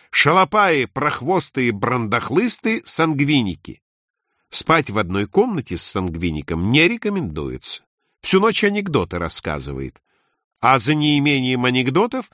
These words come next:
ближних осуждает или врёт. Умирает от болезней органов пищеварения и преждевременного истощения.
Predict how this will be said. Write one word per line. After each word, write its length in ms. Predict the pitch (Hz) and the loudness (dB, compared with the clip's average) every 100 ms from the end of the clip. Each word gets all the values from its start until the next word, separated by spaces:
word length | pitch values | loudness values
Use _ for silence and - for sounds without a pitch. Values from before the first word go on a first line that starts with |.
| _ _ _ - | _ _ _ 0
ближних 680 | 123 175 170 143 143 139 | 2 4 4 2 -2 -2
осуждает 840 | 143 - 139 107 113 120 120 117 - | -2 -2 -4 -4 2 2 4 0 -2
или 220 | 226 254 | 0 0
врёт. 560 | 139 78 76 82 - - _ _ _ _ _ _ _ _ _ _ | 0 -4 -6 -6 -8 -16 _ _ _ _ _ _ _ _ _ _
Умирает 680 | - 156 165 175 196 190 180 _ _ _ _ | 2 4 6 4 2 0 -4 _ _ _ _
от 180 | 135 117 | -2 -2
болезней 600 | 104 123 139 139 139 123 | 0 0 2 0 0 -4
органов 500 | - 120 98 98 87 | 0 0 0 -4 -6
пищеварения 1040 | - 85 - 92 82 95 175 240 240 226 220 - _ _ - | -10 -8 -6 -6 -2 0 2 0 -2 -4 -6 -16 _ _ -4
и 120 | 143 | -4
преждевременного 1200 | - 120 110 92 92 73 113 185 175 165 165 151 | 0 0 0 0 -4 0 2 2 0 -6 -6 -6
истощения. 1080 | - 117 - 92 - - 71 65 55 - | -8 -8 -6 -6 -6 -6 -6 -8 -12 -20